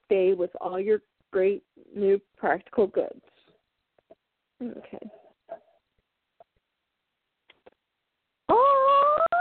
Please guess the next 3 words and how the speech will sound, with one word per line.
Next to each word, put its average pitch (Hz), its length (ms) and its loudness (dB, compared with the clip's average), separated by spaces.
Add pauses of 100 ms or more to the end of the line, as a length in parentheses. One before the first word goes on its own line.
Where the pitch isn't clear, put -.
(4000)
Okay, 285 340 0
now 233 140 -4
this 349 240 -2